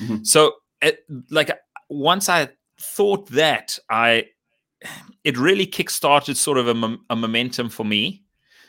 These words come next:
Speaker 2: that, uh, has been really excellent. You know what I mean? It, f-, up to now, it's felt pretty good, just because, I don't know, I, I took it, I, it was terrible. That was so, so terrible to feel that way.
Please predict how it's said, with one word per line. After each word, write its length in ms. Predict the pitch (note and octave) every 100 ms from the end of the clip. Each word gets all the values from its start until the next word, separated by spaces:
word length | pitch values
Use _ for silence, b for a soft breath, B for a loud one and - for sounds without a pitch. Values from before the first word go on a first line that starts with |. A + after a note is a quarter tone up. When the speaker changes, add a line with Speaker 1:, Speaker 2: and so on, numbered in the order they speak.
| b
Speaker 2:
that, 600 | - G#2 A2+ A2 - - - _ _ _ _ _ -
uh, 360 | B2 A#2 A2 G#2+ - _ -
has 260 | - C#3+ C3+
been 260 | A#2 C3+ B2+
really 320 | C3 C3+ -
excellent. 600 | - - G2+ D#2 - - -
You 160 | A#2
know 80 | G#2+
what 100 | G2+
I 40 |
mean? 360 | F#2+ G2 C3+ D#3+ -
It, 140 | G#2 - -
f-, 220 | - - -
up 160 | B2 -
to 100 | C3+
now, 320 | A2+ A2+ D#3
it's 160 | D3 - -
felt 320 | - A#2+ -
pretty 240 | - C#3 B2
good, 380 | A2+ G2 D#2+ _ _ _ _ _
just 240 | - D3 -
because, 400 | - C3+ A2+ - B B B B
I 60 | D3+
don't 100 | F#3
know, 80 | G3+
I, 240 | A2 A2 -
I 160 | D#2 A2 _
took 180 | - F3
it, 320 | D3+ - - - _ -
I, 140 | B2+ - _ _ _ _ -
it 160 | C#3
was 160 | E3+ B2+
terrible. 440 | - F#3+ G#2+ F2
That 200 | D#2+ -
was 100 | D3+
so, 280 | - E3 E3 - _
so 180 | - E3+
terrible 440 | D#3+ E3+ F3 C3 G2+
to 100 | -
feel 220 | - D3+
that 140 | B2+
way. 280 | G2+ F2 A#2+